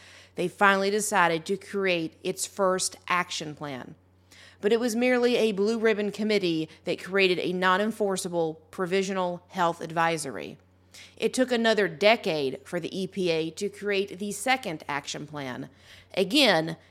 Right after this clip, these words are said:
featuring the same unenforceable recommendation and deadlines. The E P A ignoring a problem is nothing new, though. Remember Flint, Michigan? In two thousand and fourteen, the city switched the water source to the Flint River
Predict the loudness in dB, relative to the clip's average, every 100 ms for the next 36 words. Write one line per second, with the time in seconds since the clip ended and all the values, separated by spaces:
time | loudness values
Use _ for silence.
0 | _ -2 -2 2 2 2 -2 2 4 4
1 | 2 -2 0 2 2 2 2 2 0 2
2 | 2 2 0 0 0 2 0 0 -6 -6
3 | -6 0 0 2 0 -4 -6 -12 -12 -14
4 | _ _ _ _ _ _ _ _ _ -20
5 | -20 -20 _ 0 4 4 4 4 8 8
6 | 8 4 2 2 4 4 0 2 4 4
7 | 4 -2 -2 -4 -6 -2 0 0 -2 0
8 | 2 4 2 0 -4 -8 -14 _ -8 -2
9 | 2 2 2 2 0 -4 -4 -2 -2 -4
10 | -2 -4 -4 -4 -10 _ _ _ -20 -20
11 | -14 -4 -2 0 4 6 6 4 0 0
12 | 0 0 0 0 2 0 0 -2 2 0
13 | 2 0 0 2 2 2 -2 0 4 4
14 | 4 2 -2 0 0 -2 -4 -2 -2 -2
15 | -4 -4 -4 0 2 2 2 0